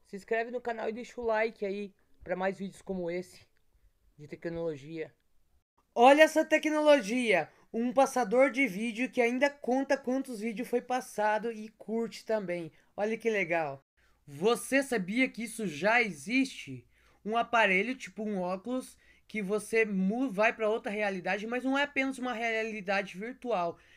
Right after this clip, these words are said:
É um celular, você vai clicando assim, como,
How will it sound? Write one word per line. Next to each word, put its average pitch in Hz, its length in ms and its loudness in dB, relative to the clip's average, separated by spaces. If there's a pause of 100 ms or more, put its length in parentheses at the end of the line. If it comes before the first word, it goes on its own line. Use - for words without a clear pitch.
(140)
É 233 100 0
um 269 140 2
celular, 262 880 -2 (240)
você 214 320 -2
vai 214 140 -2
clicando 208 640 -6
assim, 208 360 -10
como, 233 380 -10